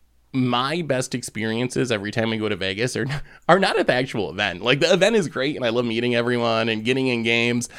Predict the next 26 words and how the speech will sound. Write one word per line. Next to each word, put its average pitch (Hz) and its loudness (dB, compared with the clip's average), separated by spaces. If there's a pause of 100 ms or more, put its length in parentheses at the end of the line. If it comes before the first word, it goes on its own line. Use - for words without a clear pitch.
(280)
but 160 6
the 180 8
things 240 4
I 170 -2
remember 127 2
most 101 -2
are, 104 2 (360)
uh, 123 -2 (160)
getting 131 0
to 123 2
hang 139 -2
out 139 -4
with 120 -4
you 131 0
guys, 101 -2
getting 135 2
to, 127 2
like, 107 -6
do 147 0
drafts 120 -2
in 120 2
hotel 113 -2
lobbies, 95 -4
or 135 0
just, 147 -4
like, 165 0